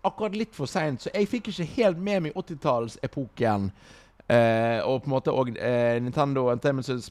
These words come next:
System og de klassikerne der, så jeg var jo da, men jeg var jo da, min første konsol var en PlayStation en. Så betyr at, og da var jo Disney godt i gang med å produsere veldig mange lisensspill,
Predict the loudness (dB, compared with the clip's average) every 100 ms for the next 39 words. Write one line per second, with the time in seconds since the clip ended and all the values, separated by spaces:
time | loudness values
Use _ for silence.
0 | -14 -10 -6 -4 -4 0 0 2 0 0
1 | -4 -2 0 0 0 2 2 4 4 4
2 | 4 2 0 -12 -20 -10 -2 2 4 4
3 | 4 4 4 4 4 4 2 0 2 0
4 | 0 2 4 4 4 2 0 0 -4 0
5 | 0 0 -4 -12 -16 _ -20 -20 _ -18
6 | -6 -4 -2 0 0 0 0 2 2 2
7 | 0 -2 -4 -4 -6 -6 -6 -6 -6 -8
8 | -4 -4 -4 -6 -6 -8 -10 -6 -2 0
9 | -2 -6 -6 -6 -8 -6 -6 -4 -4 -4
10 | -6 -6 -4 -2 -4 -4 -6